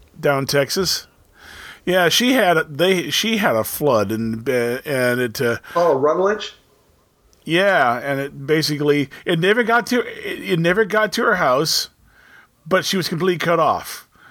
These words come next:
Speaker 1: She was on the highest point of ground in her neighborhood. Everyone else got flooded. She didn't get flooded, but everyone else did.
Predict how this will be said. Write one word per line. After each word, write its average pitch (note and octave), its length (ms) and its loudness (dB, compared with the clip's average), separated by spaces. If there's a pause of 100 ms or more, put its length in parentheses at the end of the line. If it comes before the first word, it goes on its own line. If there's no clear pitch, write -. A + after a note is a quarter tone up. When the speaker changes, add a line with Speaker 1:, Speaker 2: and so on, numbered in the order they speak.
(360)
Speaker 1:
She - 140 -4
was E3 100 0
on E3+ 140 2
the C#3+ 80 0
highest F3+ 420 0
point F3+ 200 0
of C#3+ 240 -4
ground D#3+ 400 2
in C#3 120 -2
her C#3+ 140 -2
neighborhood. C3+ 520 0
Everyone E3+ 160 2
else F#3 120 0
got C3+ 180 0
flooded. E3 280 0
She F3+ 160 -4
didn't D#3+ 200 2
get C3+ 140 -2
flooded, G2 420 0 (460)
but C3+ 120 0
everyone D3+ 220 2
else D3 200 -2
did. F#2 420 -2